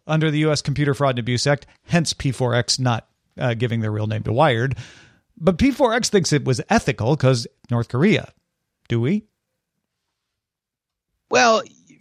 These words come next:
Speaker 2: so, uh, uh, a shout out to the fantastic podcast Darknet Diaries, hosted by Jack Rhysider. He had a series on North Korea's state-sponsored hacking,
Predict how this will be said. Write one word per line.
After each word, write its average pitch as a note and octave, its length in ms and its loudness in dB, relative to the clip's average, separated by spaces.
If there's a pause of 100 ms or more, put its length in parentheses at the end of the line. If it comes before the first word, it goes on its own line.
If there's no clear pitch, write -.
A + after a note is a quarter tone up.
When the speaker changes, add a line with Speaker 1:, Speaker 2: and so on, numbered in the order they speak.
(380)
Speaker 2:
so, E3+ 300 -2
uh, - 20 -6
uh, D#3+ 480 0
a D3+ 100 -2
shout G3+ 300 0
out F#3 220 0
to C#3+ 100 -2
the D#3 100 -2
fantastic C#3+ 640 -2
podcast C3 440 -2
Darknet A#2 380 -4
Diaries, C#3 460 2
hosted A#2 260 -2
by A2+ 140 0
Jack A2 320 -2
Rhysider. B2 580 0
He D3 140 0
had D3 120 2
a B2 60 -2
series C3 500 0
on A2 360 0
North A2+ 260 0
Korea's A2+ 380 2
state-sponsored G#2+ 720 0
hacking, G#2 500 0